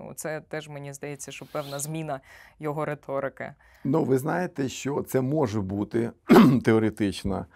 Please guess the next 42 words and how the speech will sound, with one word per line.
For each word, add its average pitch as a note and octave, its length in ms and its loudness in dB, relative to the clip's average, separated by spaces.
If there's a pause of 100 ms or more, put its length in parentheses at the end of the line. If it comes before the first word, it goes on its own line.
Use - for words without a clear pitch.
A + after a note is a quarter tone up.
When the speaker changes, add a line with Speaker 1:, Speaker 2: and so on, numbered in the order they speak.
(540)
Speaker 2:
але B2 320 4
практично C3 600 -2
мені A#2+ 280 -2
важко, A2 380 -2
е, E2+ 380 -4
уявити. A2 680 0
Практично B2 540 -2
це B2+ 140 -2
може B2+ 260 -2
бути G#2 280 -6
лише G#2+ 320 -4
за G#2 120 -2
однієї G2+ 260 -4
умови. F2 460 -8 (200)
Можливо, C#3 320 0
я A#2+ 80 2
помиляюсь, E2+ 840 -6
але A2+ 400 -2
історія, B2 720 -2 (560)
і F#2+ 80 -6
я G#2 120 2
вам G2+ 140 0
наведу G#2 360 -4
зараз F2+ 300 -2
цей G2 160 -6
приклад, A#2+ 500 -4
показує, A2+ 520 -2
що G#2 500 -4
це D3 160 0
можливо. G#2 600 -2 (440)
Відновити B2 540 -2
територіальну A2 600 0
цілісність G2+ 540 -6
політико-дипломатичним F#2+ 1160 -6
шляхом. - 580 -10
Це A#2+ 160 -2
можливо, G2 440 0
я F#2+ 60 -2
ще F#2 220 -6
раз E2+ 140 -6
поп-, F2+ 320 -10
е, B1 360 -6